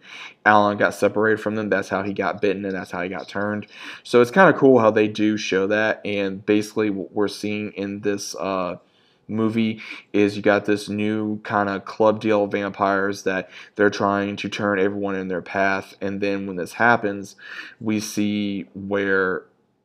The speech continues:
they're trying to do some major club type of event, and when this happens, you see that, um, D J X is apparently the head vampire in this film.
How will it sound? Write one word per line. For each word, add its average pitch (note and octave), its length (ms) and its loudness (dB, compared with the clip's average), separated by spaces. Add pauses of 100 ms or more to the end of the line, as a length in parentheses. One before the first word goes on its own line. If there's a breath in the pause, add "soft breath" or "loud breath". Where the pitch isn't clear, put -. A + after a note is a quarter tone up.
(460)
they're G2+ 280 2
trying A#2 320 0
to G#2+ 40 -6
do G#2+ 120 -2
some G#2 320 -4
major G#2 380 -4
club G2 380 -4
type G2 280 -4
of F2+ 140 -12
event, F#2+ 460 -8 (560 loud breath)
and G#2 260 0
when F#2+ 120 -6
this F2+ 160 -10
happens, G2+ 440 0
you G2+ 80 -6
see G#2 500 -4
that, F#2 480 -8
um, F#2 380 -8
D A#2 220 -2
J G#2+ 240 2
X G2 280 -4
is G#2+ 60 -12
apparently G2 440 -6
the F#2+ 120 -10
head F#2+ 220 -4
vampire F#2 420 -12
in D2 80 -20
this - 140 -18
film. A1+ 220 -18